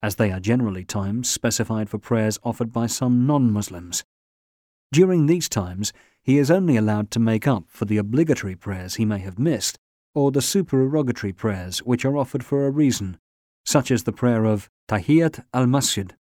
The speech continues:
greeting the mosque, a prayer which consists of two units and is performed upon entering the mosque, and there is enough time to perform it before the obligatory prayer commences.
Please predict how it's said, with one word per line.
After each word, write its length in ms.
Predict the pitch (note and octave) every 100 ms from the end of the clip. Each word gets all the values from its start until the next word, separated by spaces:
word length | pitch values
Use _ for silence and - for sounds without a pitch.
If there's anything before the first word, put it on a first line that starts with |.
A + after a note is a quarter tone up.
| _ _ _ -
greeting 460 | B2+ C#3 B2 A2 A2
the 60 |
mosque, 420 | B2 G#2 F2 - - _ _ _ _ _ -
a 80 | A#2+
prayer 340 | - A2 G#2
which 220 | A#2 A2+
consists 540 | - G2 - A#2 - A2
of 160 | G2
two 160 | - E3+
units 520 | D3+ C3 F2+ - - _ _ _ A#2+
and 160 | A2+
is 100 | A2+
performed 560 | - A2+ - C#3+ B2+ C3 -
upon 260 | A#2 A2+
entering 380 | B2 A#2+ A2+ G2+
the 60 | G2
mosque, 360 | C#3 D3 - - _ _ _
and 220 | C#3 C#3 C3+
there 160 | C3+
is 100 | B2+
enough 300 | C3 C3+ -
time 240 | - G#2 G2
to 100 | -
perform 400 | G#2 - A#2+ F2+
it 140 | -
before 320 | G#2 - G#2+
the 120 | G#2+
obligatory 520 | G#2 A2+ A#2+ G2 G2 F#2
prayer 280 | A2 F#2
commences. 600 | F#2 G2+ G#2 F#2 F#2 F2+